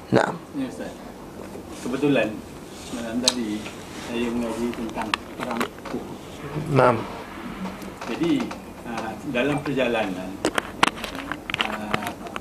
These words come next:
Speaker 2: kum-, uh, gerombolan Rasulullah ni bertemu dengan satu kumpulan orang sedang menunggu. Rupanya kumpulan ni nak join macam ni jugalah, nak join.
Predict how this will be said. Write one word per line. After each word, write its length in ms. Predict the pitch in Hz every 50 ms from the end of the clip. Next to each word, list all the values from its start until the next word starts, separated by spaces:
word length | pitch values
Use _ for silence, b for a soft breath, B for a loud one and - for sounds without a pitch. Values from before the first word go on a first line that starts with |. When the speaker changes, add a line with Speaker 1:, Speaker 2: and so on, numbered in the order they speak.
| - -
Speaker 2:
kum-, 240 | - - 120 123 -
uh, 280 | - 120 110 107 104 104 95 95
gerombolan 560 | 110 113 113 117 120 120 123 127 123 123 120 117 113 110 110 110 107 - -
Rasulullah 460 | 107 - - 131 123 127 131 123 110 110
ni 80 | 110 120 147 151 - - - - - - - - - - - - -
bertemu 600 | 120 120 - - - 143 127 131 135 139 151 156 143 139
dengan 220 | 131 127 127 127 -
satu 260 | 131 127 - 127 113
kumpulan 400 | - 120 117 120 127 123 120 117 120
orang 260 | 120 123 123 120 113 107 101
sedang 240 | 107 104 104 110 120
menunggu. 460 | 117 117 120 127 135 139 131 104 95 - - - - - - - - - - - - - - - - - - - - - - - - - 202 196 - - - - -
Rupanya 480 | 240 - 233 - 156 151 170 170 156 139 -
kumpulan 480 | 147 139 135 135 143 147 147 139 131 131
ni 160 | 143 151 156
nak 160 | 147 - -
join 240 | 147 151 156 165 160 143
macam 240 | 131 135 127 147 151
ni 160 | 165 170 170
jugalah, 260 | 180 175 160 - - - - 143
nak 160 | 143 131 - 127
join. 400 | 139 160 170 156 117 104 98